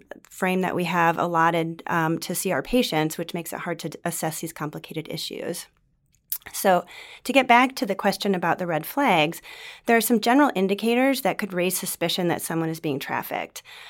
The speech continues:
Um, so it's just a kind of a list, um, but someone with a scripted or inconsistent history,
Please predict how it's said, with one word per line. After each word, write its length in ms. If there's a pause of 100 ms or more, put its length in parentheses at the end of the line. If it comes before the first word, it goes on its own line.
(160)
Um, 260
so 400
it's 380
just 160
a 100
kind 260
of 60
a 40
list, 440
um, 300
but 200
someone 380
with 140
a 40
scripted 520
or 60
inconsistent 760
history, 800